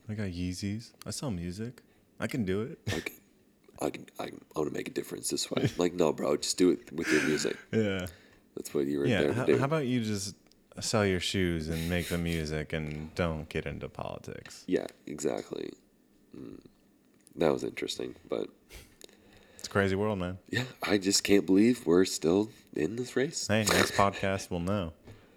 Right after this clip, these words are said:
Speaker 1: Isn't that crazy?
Speaker 2: Next podcast.
Speaker 1: Yeah.
Speaker 2: Well, by the time this one comes out, hopefully, uh,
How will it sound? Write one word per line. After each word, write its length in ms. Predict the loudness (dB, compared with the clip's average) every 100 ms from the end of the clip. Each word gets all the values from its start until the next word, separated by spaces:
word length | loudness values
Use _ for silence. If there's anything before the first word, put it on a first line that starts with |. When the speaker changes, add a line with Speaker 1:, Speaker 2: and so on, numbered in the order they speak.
| -2
Speaker 1:
Isn't 140 | 4
that 140 | 4
crazy? 300 | 4 0 2
Speaker 2:
Next 240 | 0 0 -2
podcast. 380 | -4 -4 -4 0
Speaker 1:
Yeah. 1000 | 0 0 -6 _ _ _ -20 -20 -16 2
Speaker 2:
Well, 180 | 4 4 6
by 120 | 4
the 80 | 6
time 220 | 2 0
this 140 | -2
one 120 | -2
comes 200 | -2 2
out, 220 | 4 4 4
hopefully, 520 | 2 2 2 4
uh, 60 | 4